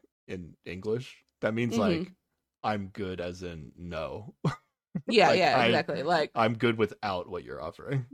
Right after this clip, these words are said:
Speaker 2: <laughs> Yeah, yeah, exactly.
Speaker 1: Um, I don't know if that was the proper translation, but, like, definitely, it already seemed weird even in English.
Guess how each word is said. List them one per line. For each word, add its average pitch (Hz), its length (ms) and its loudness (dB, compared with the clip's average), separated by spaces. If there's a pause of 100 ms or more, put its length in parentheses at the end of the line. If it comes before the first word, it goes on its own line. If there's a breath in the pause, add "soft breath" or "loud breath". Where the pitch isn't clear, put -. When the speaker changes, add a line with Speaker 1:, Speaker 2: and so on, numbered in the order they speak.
(140)
Speaker 2:
<laughs> - 180 4
Yeah, 185 760 8
yeah, 151 180 -2
exactly. 170 500 -2
Speaker 1:
Um, 87 320 -6 (200)
I 113 80 -2
don't 131 120 6
know 113 140 8
if 101 120 0
that 95 280 -4
was 101 200 -12
the 92 100 -10
proper 87 320 -6
translation, 85 520 -12
but, 90 180 -10
like, 82 180 -10 (120)
definitely, 120 920 0 (540)
it 123 100 2
already 156 260 12
seemed 113 380 -2
weird 87 320 -6
even 85 200 -10
in 69 100 -10
English. 73 460 -12